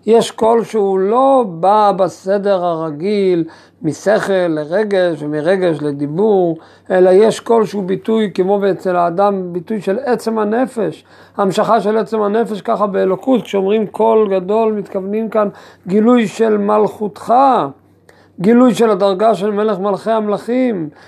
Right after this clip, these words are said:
גילוי של עצמותו של הבורא כפי שהוא למעלה משייכות לעולמות. היינו, זה נקרא בחינת קלה פנימה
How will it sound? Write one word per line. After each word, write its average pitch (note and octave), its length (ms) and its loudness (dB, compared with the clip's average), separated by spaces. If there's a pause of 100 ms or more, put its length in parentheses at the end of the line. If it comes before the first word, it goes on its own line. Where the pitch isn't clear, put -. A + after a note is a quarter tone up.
(160)
גילוי A#3 220 6
של A3+ 160 4
עצמותו G#3 480 -2
של A3 160 -2
הבורא G3+ 280 -4
כפי A3 300 -8
שהוא G3+ 160 -2
למעלה A3 360 2
משייכות F3+ 480 -2
לעולמות. C#3+ 640 -8 (580)
היינו, D#3 1120 0 (300)
זה F3+ 100 0
נקרא E3 340 2
בחינת D#3+ 520 -2 (160)
קלה D#3+ 480 2
פנימה E3 640 -2